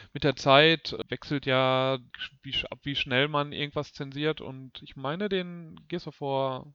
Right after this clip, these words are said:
vier Teil oder sowas, den konnte man auf jeden Fall dann kaufen.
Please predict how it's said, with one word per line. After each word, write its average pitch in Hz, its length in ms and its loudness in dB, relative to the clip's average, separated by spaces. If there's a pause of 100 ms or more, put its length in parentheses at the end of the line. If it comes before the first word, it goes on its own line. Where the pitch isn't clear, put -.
(440)
vier 185 360 -6
Teil 214 260 -2
oder 202 140 -2
sowas, 196 180 -4
den 180 120 -12
konnte 180 180 -8
man 175 100 -6
auf 175 100 -6
jeden 175 160 -10
Fall 165 200 -2
dann 160 320 -4 (360)
kaufen. - 400 -6